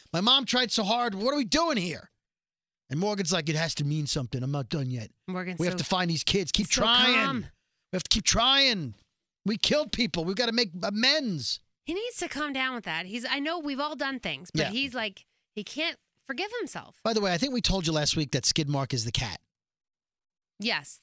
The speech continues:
Speaker 2: Oh, no, I don't know if you named, no, you didn't give it a name.
Speaker 1: Yeah, I think we did.
Speaker 2: Oh, you did?
Speaker 1: Skidmark's the cat.
Speaker 2: Okay.
Speaker 1: That, and we didn't see the cat in the video in that clip.
Speaker 2: I can't believe he's alive.
Speaker 1: Yeah, wouldn't, uh, Daniel Salazar's not Skidmark.
Speaker 2: No. <laughs> No. That's an unfortunate name.
Speaker 1: All right. Uh, Al, so Al goes back for the walker in the rain.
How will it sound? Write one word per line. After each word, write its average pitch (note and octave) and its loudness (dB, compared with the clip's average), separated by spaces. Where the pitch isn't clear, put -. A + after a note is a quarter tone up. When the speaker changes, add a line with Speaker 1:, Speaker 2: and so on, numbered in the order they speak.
Speaker 2:
Oh, C#4 0
no, D4+ 0
I D4+ 0
don't F4 -2
know F4+ -4
if C#4+ -8
you C#4+ -4
named, B3+ -4
no, A3 -2
you G#3+ -2
didn't A#3 -4
give A3+ -2
it G3 -6
a F#3 -4
name. F#3 -4
Speaker 1:
Yeah, F3+ 4
I E3 2
think E3+ 0
we C#3+ -2
did. A2 -4
Speaker 2:
Oh, - 4
you G3 2
did? F#3 0
Speaker 1:
Skidmark's F#3 2
the E3+ -2
cat. B2 -2
Speaker 2:
Okay. F3+ -8
Speaker 1:
That, D3+ 0
and D3+ 0
we E3+ 2
didn't F3+ 0
see F3 4
the D#3+ -2
cat D#3 2
in C3+ -6
the C3+ -2
video C3+ -2
in B2 -6
that A#2 -6
clip. A#2+ -4
Speaker 2:
I F#3+ -2
can't G#3+ -10
believe A#3 -20
he's B3+ -20
alive. B1+ -20
Speaker 1:
Yeah, C3+ -2
wouldn't, E3 -4
uh, F3 -2
Daniel G3+ 2
Salazar's D#3 2
not C#3+ -2
Skidmark. G#2+ -4
Speaker 2:
No. G3+ -4
<laughs> E3+ -6
No. - -18
That's F#3+ -10
an E3+ -12
unfortunate D3+ -16
name. D3 -20
Speaker 1:
All D3+ 2
right. G#2 -8
Uh, E3+ 0
Al, G#3+ 2
so A3+ 0
Al A3 2
goes G#3+ -2
back G#3 2
for G3+ -2
the F#3+ -2
walker F3 -2
in F3 -2
the F3 -2
rain. C#3+ -2